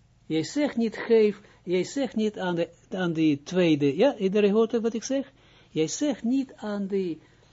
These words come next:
jij zegt niet aan die, eh, een na de hogere, ja, dus de tweede hogere boven jou, "Geef mij." Maar jij zegt het, het is een daad van jou van geven. Jij zegt, "Geef het aan hem."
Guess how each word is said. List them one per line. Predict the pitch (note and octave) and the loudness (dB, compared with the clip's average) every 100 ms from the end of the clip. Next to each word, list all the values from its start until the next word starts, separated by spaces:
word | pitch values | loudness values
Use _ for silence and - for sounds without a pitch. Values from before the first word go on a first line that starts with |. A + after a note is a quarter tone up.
| _ _ _ _ | _ _ _ _
jij | - F#3 | -2 -2
zegt | F3 C4+ C4+ - | -2 -2 -4 -2
niet | A3+ A3 | -4 -6
aan | - F#3 F3+ | -6 -6 -2
die, | E3+ E3 D3 - _ _ _ _ | 0 0 -2 -6 _ _ _ _
eh, | - F#3+ G#3 | -8 -6 2
een | G#3 F#3 | 4 4
na | F3 E3+ | 2 0
de | D#3 | 0
hogere, | D3 D#3 D3 D#3+ C#3+ C3+ | 0 0 0 -2 -2 -4
ja, | D#3+ G#3 | -6 -6
dus | E3 C3+ _ _ _ | -6 -10 _ _ _
de | E3 | -8
tweede | D3 G3+ F#3 E3 | -2 2 2 2
hogere | C3+ D3+ C#3+ D3+ C#3 C3 | 0 0 0 0 -2 -2
boven | B2+ D3 C3+ C#3+ | 2 2 2 -2
jou, | C#3 C#3 C3 B2+ - - - | -2 -2 -2 -4 -10 -20 -12
"Geef | - F3+ D#3+ - | -4 0 0 -2
mij." | D#3 A#3+ F3 - _ _ _ | -4 -4 -6 -12 _ _ _
Maar | - D#3 | -6 -2
jij | D3 C3+ | 0 -2
zegt | - G3+ F#3+ | -2 -2 -2
het, | - F3 - _ | -6 -10 -12 _
het | D#3+ D3+ | -8 -4
is | C#3+ | -2
een | D3 C3+ | -2 -4
daad | C3+ F#3+ C#4 C#4+ | -4 0 0 0
van | - A#3 A3 | -4 -4 -2
jou | A3+ A3 G#3+ | -2 -2 -4
van | - G#3 | -4 -6
geven. | F#3 - A3+ C3+ - - _ _ _ _ _ _ _ _ _ | -4 -4 -4 -4 -12 -20 _ _ _ _ _ _ _ _ _
Jij | E3 E3+ | -6 -4
zegt, | - G3+ F#3+ - - | 0 0 0 -10 -20
"Geef | - - A#3 A#3 | -10 4 6 6
het | A#3+ | 4
aan | A3+ A3+ | 0 2
hem." | A3 G#3 | 2 -2